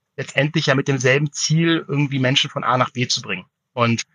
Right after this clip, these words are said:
die Idee war eben, die quasi alle zusammenzubringen in dieser Yelby-Plattform, um aus Kundensicht einfach das beste Angebot zu haben. Am Ende des Tages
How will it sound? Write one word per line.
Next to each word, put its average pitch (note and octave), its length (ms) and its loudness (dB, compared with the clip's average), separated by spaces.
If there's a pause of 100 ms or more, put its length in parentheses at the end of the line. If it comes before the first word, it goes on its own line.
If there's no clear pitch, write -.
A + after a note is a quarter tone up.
(160)
die C3 60 -2
Idee C#3 260 2
war D3+ 100 4
eben, C#3 220 -2
die D3 100 -4
quasi C3 380 0
alle C3 160 2
zusammenzubringen E3 720 0
in D3 80 2
dieser C#3 180 0
Yelby-Plattform, D3+ 880 0 (360)
um C3+ 120 2
aus B2 200 2
Kundensicht E3 520 0
einfach B2+ 200 2
das B2+ 120 -6
beste - 300 -2
Angebot B2+ 340 0
zu G2+ 140 -2
haben. G2 240 -2 (460)
Am A#2 60 -2
Ende B2 140 2
des - 100 -4
Tages C3+ 440 -2